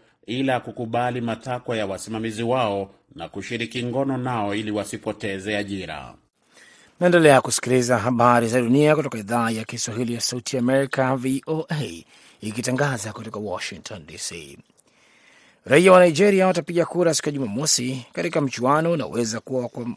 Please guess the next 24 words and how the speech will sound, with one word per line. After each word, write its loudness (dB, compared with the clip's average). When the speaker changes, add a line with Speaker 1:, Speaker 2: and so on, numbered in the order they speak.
Speaker 2:
wa -8
kuaminika -2
na -2
wa -4
karibu -4
zaidi -4
wa 2
uchaguzi -2
tangu 2
utawala 6
wa 4
kijeshi -2
uliomalizika -4
karibu 0
robo 2
karne 0
iliyopita, -6
na 0
wa 6
kwanza 0
ambapo -4
mgombeaji -4
wa -6
urais -4